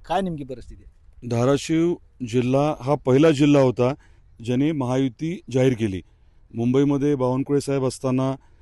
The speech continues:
Speaker 2: अ, सरनाईक साहेब असताना आणि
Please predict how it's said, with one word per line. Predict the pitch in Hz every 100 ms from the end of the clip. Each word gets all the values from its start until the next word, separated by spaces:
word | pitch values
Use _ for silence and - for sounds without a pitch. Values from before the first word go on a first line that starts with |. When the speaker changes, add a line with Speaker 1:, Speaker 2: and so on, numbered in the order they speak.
| _ _
Speaker 2:
अ, | 120 117
सरनाईक | 127 135 156
साहेब | 156 156
असताना | 139 - 127 117 139 - - - - -
आणि | 127 135 139